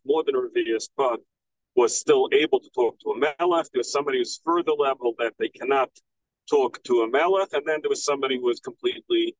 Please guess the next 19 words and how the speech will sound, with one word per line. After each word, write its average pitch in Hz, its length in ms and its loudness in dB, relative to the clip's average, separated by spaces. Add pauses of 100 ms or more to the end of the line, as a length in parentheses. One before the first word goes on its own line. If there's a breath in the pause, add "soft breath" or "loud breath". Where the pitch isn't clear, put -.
(140)
completely 113 400 -6
drunk. 104 360 -4 (480)
And, 117 340 0 (220)
um, 113 520 2
we 123 80 -6
said 135 340 0 (300)
the - 80 -2 (120)
first 196 260 0
two 160 140 -4
stages, 147 840 0 (100)
lechatchila 135 600 -2
should 135 120 -6
not 117 200 0
daven, 117 300 -2
but 113 80 -10
the 117 140 0
if 113 300 0
they 104 120 -6
daven, 117 420 -2